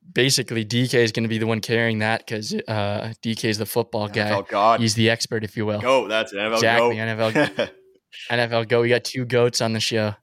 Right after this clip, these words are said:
Speaker 1: But yeah, we're gonna do a, a Super Bowl special, so it'll be like a bonus episode separate from this episode. So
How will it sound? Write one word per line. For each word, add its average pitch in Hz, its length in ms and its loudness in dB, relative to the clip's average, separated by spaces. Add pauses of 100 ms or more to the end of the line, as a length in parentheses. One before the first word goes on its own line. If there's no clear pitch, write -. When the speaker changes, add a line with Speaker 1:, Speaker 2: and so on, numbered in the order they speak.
(540)
Speaker 1:
But 123 100 4
yeah, 143 160 6
we're 123 120 0
gonna 147 180 0
do 139 160 6
a, 131 200 4
a 127 80 4
Super 165 300 2
Bowl 151 140 6
special, 139 480 0
so 120 220 0
it'll 123 120 2
be 143 140 2
like 139 140 4
a 123 60 0
bonus 143 440 0
episode 135 580 2 (160)
separate - 640 0
from 107 460 0
this 110 200 0
episode. 107 560 -2
So 107 320 2